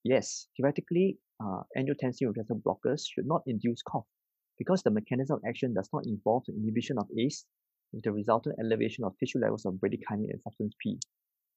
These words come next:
Indeed, losartan, the first A R B that was approved for clinical use, has been associated with a low incidence of cough and similar to that of the diuretic hydrochlorothiazide.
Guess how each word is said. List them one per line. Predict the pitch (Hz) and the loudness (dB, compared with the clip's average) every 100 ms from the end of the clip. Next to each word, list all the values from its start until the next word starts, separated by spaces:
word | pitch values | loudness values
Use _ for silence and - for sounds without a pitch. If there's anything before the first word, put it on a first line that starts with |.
| - | -4
Indeed, | 120 110 160 - _ _ _ - | 0 4 4 2 _ _ _ -6
losartan, | 107 131 131 160 | 0 0 2 2
the | 113 - | 0 2
first | 147 - | 2 4
A | 113 | 4
R | 107 | 2
B | 113 117 | 0 -2
that | 104 | -2
was | 98 | -2
approved | - 151 | 0 0
for | 101 | 0
clinical | - 107 107 _ _ _ 110 | -2 -2 -4 _ _ _ 0
use, | 95 107 - _ _ _ - | 2 0 -4 _ _ _ -8
has | 123 | -2
been | 127 | -2
associated | 113 127 143 131 - | 0 -2 0 0 0
with | 101 | 2
a | |
low | 120 143 | 4 6
incidence | 131 131 - | 4 0 -4
of | - | -4
cough | - 98 _ _ _ _ _ - | -4 -4 _ _ _ _ _ -8
and | 104 | -6
similar | - 131 127 | 0 0 0
to | 95 | 0
that | 120 | 0
of | 95 - | 0 -2
the | 98 | -2
diuretic | 95 104 98 - - - - - | 2 4 2 0 -6 -8 -14 -6
hydrochlorothiazide. | 110 113 - 95 - - - - | -2 -2 0 -2 -2 -8 -10 -16